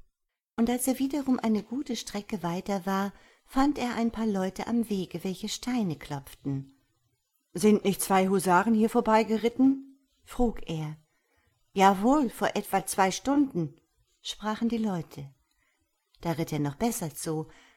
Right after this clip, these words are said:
und sah bald einen Dreiweg vor sich. „Was nun machen?“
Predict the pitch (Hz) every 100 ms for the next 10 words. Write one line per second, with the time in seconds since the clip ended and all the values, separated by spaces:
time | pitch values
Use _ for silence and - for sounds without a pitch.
0 | _ 220 220 220 214 220 247 - 233 233
1 | 226 247 226 156 147 139 - 151 151 -
2 | - - _ _ _ _ _ _ - 208
3 | 185 - 156 160 226 - 156